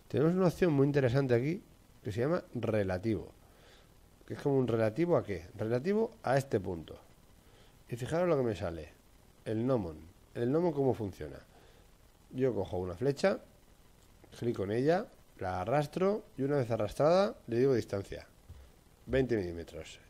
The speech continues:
Enter y enter otra vez para confirmar. Y ahora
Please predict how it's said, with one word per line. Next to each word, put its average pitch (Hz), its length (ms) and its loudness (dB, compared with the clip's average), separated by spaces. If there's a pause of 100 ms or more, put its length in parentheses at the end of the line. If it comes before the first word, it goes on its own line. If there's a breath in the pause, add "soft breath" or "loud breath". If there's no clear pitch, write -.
(120)
Enter 208 500 0 (280)
y 110 140 0
enter 104 260 0
otra 80 180 -10
vez - 120 -14 (120)
para 95 180 -6
confirmar. 87 480 -10 (960 loud breath)
Y 127 80 0
ahora 180 400 4